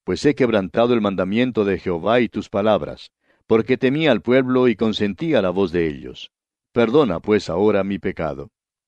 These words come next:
Fíjese usted cómo Saúl admite aquí su rebelión y los motivos que da por haber actuado así.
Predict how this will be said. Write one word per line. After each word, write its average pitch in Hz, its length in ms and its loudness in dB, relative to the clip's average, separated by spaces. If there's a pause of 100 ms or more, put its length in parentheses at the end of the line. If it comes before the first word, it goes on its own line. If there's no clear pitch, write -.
(440)
Fíjese 127 380 -4
usted 107 280 0
cómo 165 260 0
Saúl 120 260 0
admite 110 300 -2
aquí 131 200 -2
su 107 160 0
rebelión 87 680 -4
y 139 120 2
los 131 140 2
motivos 156 480 0
que 113 100 2
da 151 180 4
por 127 140 2
haber 127 180 4
actuado 131 360 2
así. 85 360 -6